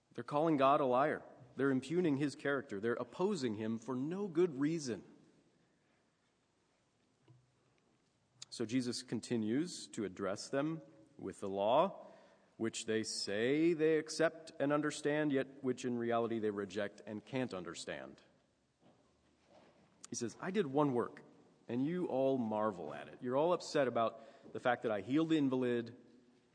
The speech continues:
on the Sabbath. Well, here, here, let's, let's try some logic.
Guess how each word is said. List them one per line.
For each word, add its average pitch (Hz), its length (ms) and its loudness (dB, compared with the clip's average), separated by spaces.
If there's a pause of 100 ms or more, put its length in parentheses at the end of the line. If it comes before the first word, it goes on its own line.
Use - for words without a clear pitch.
(260)
on 120 200 2
the 127 40 -2
Sabbath. 90 680 -4 (3500)
Well, 127 120 -6
here, 160 180 2 (100)
here, 139 220 0 (400)
let's, - 180 -8 (140)
let's 127 140 -6
try 139 140 4
some 127 140 -4
logic. 104 400 -4